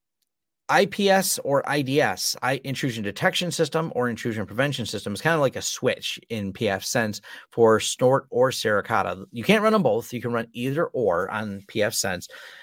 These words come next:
Uh, I'm partial to Suricata, but I recently decided to run Snort at home just because I wanna see how much different it was. Both of them have pretty much the same menus and interfaces inside of P F Sense. So if you know one, you can pretty much figure out the other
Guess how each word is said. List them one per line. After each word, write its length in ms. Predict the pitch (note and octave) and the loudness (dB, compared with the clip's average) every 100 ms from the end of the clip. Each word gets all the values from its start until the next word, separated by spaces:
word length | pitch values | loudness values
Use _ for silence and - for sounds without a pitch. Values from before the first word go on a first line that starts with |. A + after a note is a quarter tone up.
| - - | -10 0
Uh, 200 | G2 G#2+ | 2 2
I'm 400 | C3 D#3+ D3+ C3 _ - | 4 4 2 -6 _ 0
partial 400 | F#3 G3+ A3+ A3 | 2 4 4 4
to 120 | G3 | 0
Suricata, 800 | F#3 - G#3 G#3+ - F#3+ A#3 A3 | -2 0 0 0 0 0 2 4
but 100 | C3 | 4
I 40 | |
recently 520 | B2 B2 C#3+ E3+ C#3+ C#3 | 2 2 -2 -2 -2 -2
decided 460 | C3 B2+ C3+ C3 | 0 0 0 0
to 80 | B2 | -4
run 220 | A#2+ C3+ | -2 -2
Snort 360 | - C3 C3 - | -4 0 0 0
at 60 | |
home 280 | G#2 A#2+ D3 | -4 0 0
just 280 | B2 A#2+ - _ - | -2 -4 -6 _ -12
because 360 | A2 - A2+ | -10 -2 0
I 60 | A2+ | 2
wanna 220 | A2 A#2 | 0 -2
see 160 | A2 G#2+ | -4 -4
how 100 | A#2 | -2
much 200 | A2+ - | -2 -2
different 280 | G2+ B2+ B2 | -2 -2 0
it 40 | |
was. 200 | C3+ C#3 - - - _ | 2 0 -4 -16 -20 _
Both 220 | G3+ A3+ | 6 6
of 80 | C#4+ | 6
them 80 | A#3+ | 0
have 420 | E3 F#3+ F3+ C3+ | 2 2 0 -2
pretty 180 | - D#4 | 2 4
much 160 | A#4 - | 4 4
the 80 | E3 | 0
same 340 | - F3+ A2 | 0 0 0
menus 400 | A#2+ D3+ C3+ G#2 | -2 -2 -2 -4
and 100 | G2+ | -6
interfaces 600 | B2 C#3 A2+ G2 - F#2+ | -2 -2 -2 -4 -4 -6
inside 360 | G2 - G#2+ G#2+ | -6 -2 -2 -2
of 80 | - | -4
P 140 | G#2+ | -4
F 120 | F#2 | -4
Sense. 280 | - G#2 E2+ | -2 -4 0
So 220 | G#2 G2 - - - | 0 0 -2 -20 -20
if 240 | - D#3 C3+ | -2 -2 0
you 100 | C3+ | 2
know 140 | G3+ | 4
one, 400 | F#3 C3+ D#3 C#3+ | 4 4 2 2
you 80 | C3+ | -2
can 180 | C3 A2+ | -2 -4
pretty 220 | - D3 | 0 0
much 200 | C3 - | 0 0
figure 260 | C3 A#2+ A#2+ | -4 2 0
out 140 | A#2 | 0
the 140 | F#2+ - | -8 -2
other 400 | A#2 G2 F#2 | 0 2 0